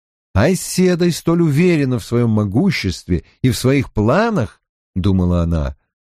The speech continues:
"но если они не найдут Эгвин и мальчиков,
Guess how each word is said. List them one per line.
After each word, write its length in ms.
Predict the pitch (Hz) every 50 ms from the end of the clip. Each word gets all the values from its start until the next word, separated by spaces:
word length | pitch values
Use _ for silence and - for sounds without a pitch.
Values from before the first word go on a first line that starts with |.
| _ _ _ _ -
"но 120 | 92 98
если 320 | 98 110 139 135 - 113
они 280 | 117 117 117 123 147 156
не 180 | 147 139 143 139
найдут 580 | 127 123 120 117 110 101 123 139 131 - - _
Эгвин 540 | - 143 156 160 127 113 110 110 104 98 95
и 60 | 95
мальчиков, 840 | 90 90 95 110 127 151 175 - - - 220 - - 113 85 - _